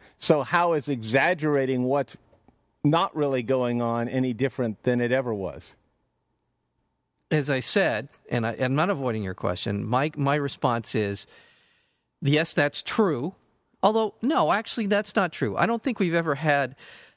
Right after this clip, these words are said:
Speaker 2: a kind of, um, a prop-, a s-, such a sophisticated propaganda machine that we do today.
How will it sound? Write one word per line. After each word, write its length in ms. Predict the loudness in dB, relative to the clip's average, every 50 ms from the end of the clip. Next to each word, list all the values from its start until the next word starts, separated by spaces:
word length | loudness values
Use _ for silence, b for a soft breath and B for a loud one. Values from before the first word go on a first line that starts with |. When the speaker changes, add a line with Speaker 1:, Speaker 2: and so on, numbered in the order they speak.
| B
Speaker 2:
a 120 | 0 0 0
kind 380 | 2 0 0 0 0 0 0 0
of, 280 | -2 -2 -4 -8 -16 b b b b b b b 0 2
um, 520 | 2 2 4 2 0 -2 -2 -6 -10 -10 _ _ _ _ _ _ _ _ _ -2 -2
a 80 | -2
prop-, 360 | 0 2 2 2 2 2 0 -2
a 80 | -4 -4
s-, 180 | -4 -4 -6 -4 -6 -4
such 320 | -2 2 2 2 2 2 -2
a 60 | -2
sophisticated 880 | 0 0 -2 -2 0 -2 -2 0 0 -2 -2 0 0 0 0 0 -2 -6
propaganda 680 | 0 2 2 2 2 -2 -2 -2 0 0 0 0 -2
machine 560 | -4 -4 -4 -2 -2 -2 -2 -2 -2 -4 -6 -8 _ 0
that 120 | 0 0
we 140 | 0 0 -4
do 200 | -2 -2 -2 -2
today. 380 | -2 -2 -2 -4 -6 -6 -8